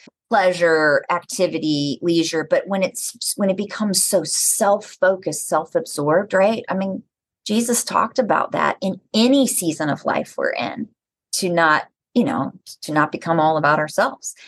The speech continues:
And I like to encourage retirees to just think about some of those hobbies and things that they love doing and want to do.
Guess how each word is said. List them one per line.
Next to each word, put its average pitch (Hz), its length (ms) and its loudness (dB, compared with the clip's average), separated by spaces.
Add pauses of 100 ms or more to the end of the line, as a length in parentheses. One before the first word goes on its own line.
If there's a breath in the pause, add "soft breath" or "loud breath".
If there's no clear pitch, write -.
(320 loud breath)
And 156 360 2 (240)
I 185 160 2
like 277 240 0
to 175 140 -2
encourage 165 360 0
retirees 151 640 -2
to 160 80 -2
just 147 240 -4
think - 220 -2
about - 280 0
some 165 140 -6
of 156 100 -2
those 147 220 -2 (100)
hobbies 196 460 0
and 151 160 -8
things 226 200 0
that 240 160 0
they 180 120 4
love 180 380 0
doing 196 440 0
and 147 200 0
want 185 300 0
to 160 120 -8
do. 160 560 0